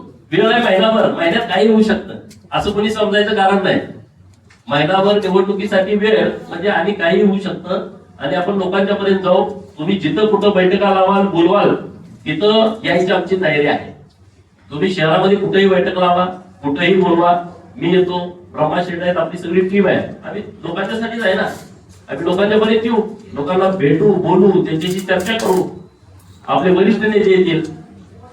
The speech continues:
ते भूमिका मांडतील. अशी जी सगळी जी काही गणितं आपल्याला मांडावी लागणार आहेत, ती सगळी गणितं आपण या शहराच्यासाठी मांडूया, कारण आपल्या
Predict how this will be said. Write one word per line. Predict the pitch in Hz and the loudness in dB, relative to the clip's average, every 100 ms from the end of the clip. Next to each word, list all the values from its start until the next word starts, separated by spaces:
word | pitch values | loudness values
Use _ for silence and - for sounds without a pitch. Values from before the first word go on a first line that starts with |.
| - | -2
ते | 196 | 2
भूमिका | 208 185 196 196 | 4 6 4 2
मांडतील. | 185 170 156 139 - - - - _ - - - - | 2 0 -2 -4 -6 -12 -20 -20 _ -20 -18 -10 -2
अशी | 160 233 | 0 0
जी | 254 262 | -2 -2
सगळी | 202 185 214 | 0 2 2
जी | 262 - 233 | 0 -2 -2
काही | 226 226 | 0 0
गणितं | 208 202 214 214 | 2 2 2 2
आपल्याला | 190 196 202 | 2 2 2
मांडावी | 190 185 190 196 | 2 2 2 2
लागणार | 185 180 180 | 2 0 2
आहेत, | 156 139 - - - - - - | 2 0 -2 -12 -20 -20 -12 -2
ती | 196 | -2
सगळी | 180 175 220 | 0 2 4
गणितं | 202 190 196 208 226 - - - | 4 4 4 2 0 -2 -8 -6
आपण | 123 196 196 | -2 0 2
या | 202 202 | 0 0
शहराच्यासाठी | 160 160 185 190 185 185 190 196 - - | 0 2 2 0 -2 -2 0 0 0 -6
मांडूया, | - 160 185 202 - - - - - - - | -2 2 4 4 2 -2 -4 -12 -14 -20 -6
कारण | 160 185 | 0 0
आपल्या | 180 190 196 | 0 0 -2